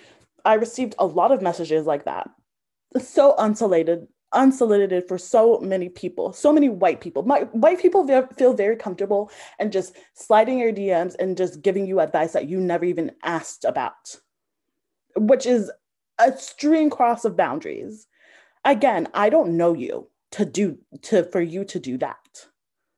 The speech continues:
But the, the point of sharing that too was to show white people who are trying to be allies and striving to be allies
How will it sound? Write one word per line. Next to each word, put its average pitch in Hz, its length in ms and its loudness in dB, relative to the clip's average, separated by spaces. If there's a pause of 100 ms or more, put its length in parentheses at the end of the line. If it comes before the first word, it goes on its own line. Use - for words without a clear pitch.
(2000)
But 220 420 4
the, 185 500 4
the 208 140 4
point 294 720 0
of 311 100 0
sharing 240 360 0
that - 180 -2
too 311 240 2
was 190 140 -4
to 190 100 -6
show 202 240 0
white 196 320 0
people 170 300 -4
who 170 140 -4
are 156 60 -2
trying 349 380 2
to 285 100 -4
be 196 140 -6
allies 143 440 -2
and 165 140 -8
striving 277 560 0
to 208 80 -12
be 170 160 -8
allies 131 640 -8